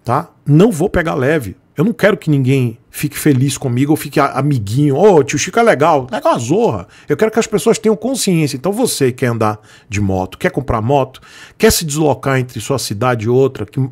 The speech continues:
ou trabalhar numa cidade e outra, não tem dinheiro, continue pegando o buzu, continue pegando trem, continue pegando carona, ou indo de outra forma. "Tio Chico, você é um elitista, cretino." Não, eu não sou. Eu tô tentando salvar vidas.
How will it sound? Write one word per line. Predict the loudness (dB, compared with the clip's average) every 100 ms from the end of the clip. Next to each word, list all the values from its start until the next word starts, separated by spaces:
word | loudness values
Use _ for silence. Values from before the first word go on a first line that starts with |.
| -6
ou | 0 0 0
trabalhar | -2 0 0 2 0
numa | 0 -4
cidade | -6 -6 -2
e |
outra, | 0 0 -4 -16 -20 -20 -10 2
não | 4 4
tem | 4 2
dinheiro, | 2 0 0 2 0 -4 -10 -20 -20 _
continue | -8 -6 -4 0 2 4 4 0 -4 _ -4
pegando | -4 -2 -2 -2 -4
o | -4
buzu, | -4 -6 -8 -10 -14 _
continue | -8 -6 -4 -6
pegando | -4 -6 -6 -8
trem, | -4 -2 -2
continue | -4 -8 -4 -6
pegando | -4 -6 -4 -4 -6 -8 -12 -20 -20 -16
carona, | -4 -2 0 0 0 -2 -4 -10 -6
ou | 2 2
indo | 4
de | 2 2
outra | 2 -2
forma. | -2 0 0 -2 -10 -12
"Tio | -6
Chico, | -6 -6 -4
você | -2 2
é |
um | 2
elitista, | 2 0 -2 -2 0 -2
cretino." | 0 -2 -2 -2 0 0
Não, | 0 0
eu | 0
não | 0
sou. | 0 2 2
Eu | 2
tô | -2
tentando | -4 -4 -4
salvar | -2 0 0 2 0
vidas. | 0 -2 -2 -4 -8 -14